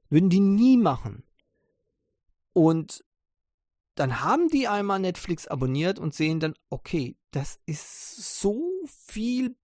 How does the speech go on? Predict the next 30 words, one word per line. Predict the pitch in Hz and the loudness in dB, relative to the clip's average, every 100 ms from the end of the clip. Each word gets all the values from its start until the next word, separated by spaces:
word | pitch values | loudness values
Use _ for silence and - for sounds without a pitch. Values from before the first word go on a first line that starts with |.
| _ | _
besser | - 214 - 156 | 2 2 2 0
als | 131 151 - | 0 -4 -2
das, | 170 - | -2 0
was | 196 - | -2 -2
normalerweise | 147 139 151 196 175 151 151 | -2 0 0 0 0 -2 -2
im | 151 | -6
T | - 127 | -4 -2
V | - 190 | 0 0
läuft. | 135 113 - - - - | 0 -4 -8 -18 -20 -12
Man | - | -2
kann | 165 | 0
hier | 160 156 | 2 0
bestimmen, | 160 - 208 214 156 | -2 -2 2 4 4
was | 160 - | 2 2
man | 160 | 2
wann | 151 143 | 2 0
gucken | - 311 233 139 | 2 2 2 0
will. | 127 160 - _ _ _ _ _ - | 0 -6 -12 _ _ _ _ _ -2
Das | 269 269 | 0 0
ist | - | -4
das | 127 170 | -4 2
Wichtigste. | 285 - 147 - 143 - _ _ _ _ _ | 2 2 -4 -4 -8 -8 _ _ _ _ _
Und | 175 147 131 | 4 4 6
was | 214 330 - | 4 4 0
dort | 180 147 | 0 2
überhaupt | 143 135 131 - | 4 4 2 -2
gibt. | 127 117 - - _ _ _ _ _ _ _ _ _ _ _ _ | -4 -4 -8 -20 _ _ _ _ _ _ _ _ _ _ _ _
Und | - 170 170 - _ _ _ | 2 4 2 -4 _ _ _
okay, | 180 - 311 202 127 _ _ _ _ _ _ _ _ _ _ - | -8 -2 0 0 -4 _ _ _ _ _ _ _ _ _ _ 0
dann | 147 127 135 | 0 2 -2